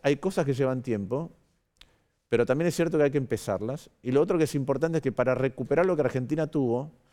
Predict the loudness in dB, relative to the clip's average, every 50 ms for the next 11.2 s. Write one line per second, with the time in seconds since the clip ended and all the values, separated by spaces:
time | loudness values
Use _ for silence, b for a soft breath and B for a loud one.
0 | _ _ _ _ -4 -2 -2 0 2 2 0 2 2 2 2 2 2 2 2 2
1 | 2 0 -2 0 2 2 4 4 4 4 2 0 -2 -2 0 0 2 0 0 -2
2 | -2 -2 -2 -2 -4 -4 -6 -8 -10 -12 _ _ _ _ -4 -2 -2 0 -2 0
3 | 0 0 0 0 0 2 4 4 4 4 2 0 0 2 2 2 2 2 -2 -4
4 | -2 -2 -2 -2 -2 0 0 0 0 2 2 2 2 2 2 2 0 0 -2 -2
5 | 0 2 2 2 2 2 2 2 2 2 4 2 0 0 0 -2 -2 -2 -2 -2
6 | -2 -2 0 0 0 2 2 0 0 2 2 4 4 2 2 0 -2 -2 -2 -2
7 | 0 0 0 0 2 0 0 0 0 -2 -2 -2 0 0 0 0 0 0 0 -2
8 | -2 0 0 -2 -4 b b b b b b -6 -4 -2 0 0 0 0 0 2
9 | 2 4 4 4 2 2 2 2 4 4 4 2 0 -2 0 0 0 2 2 2
10 | 2 2 2 2 2 2 0 0 0 -2 0 0 0 0 0 2 0 0 0 2
11 | -4 -4 -6